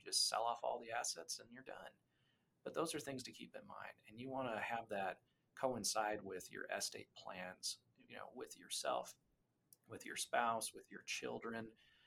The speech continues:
I mean, we, there are things such as powers of attorney. You know, in the event that you do become incapacitated and maybe you can't manage the company any longer,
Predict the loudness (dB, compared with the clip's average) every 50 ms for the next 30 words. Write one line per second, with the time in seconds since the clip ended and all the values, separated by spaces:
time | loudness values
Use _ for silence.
0 | _ _ _ _ _ -14 -12 -8 -6 -4 -4 -6 -6 -8 -8 -4 -2 0 0 0
1 | 0 -2 -2 -2 0 0 0 0 -2 -4 -4 -4 -4 -4 -2 0 2 2 2 2
2 | 0 -2 -4 -6 -10 -10 -10 -10 -8 -8 -8 -8 -8 -10 -14 -16 -20 _ _ _
3 | _ _ _ _ _ -14 -8 -6 -4 -2 -2 -2 -2 -2 -2 -2 -4 -2 -4 -6
4 | -6 -6 -8 -10 -8 -6 -6 -6 -6 -8 -10 -6 -2 -2 -2 -2 -4 -8 -12 -10
5 | -10 -8 -4 0 0 0 2 0 -2 -6 -6 -6 -6 -4 -4 -6 -6 -8 -10 -10
6 | -12 -12 -12 -16 -14 -14 -14 -14 -12 -10 -10 -12 -12 _ -12 -10 -10 -10 -10 -8
7 | -8 -8 -8 -10 -12 -12 -12 -12 -14 -14 -16 -16 -14 -14 -14 -12 -10 -8 -8 -8
8 | -8 -6 -8 -8 -8 -8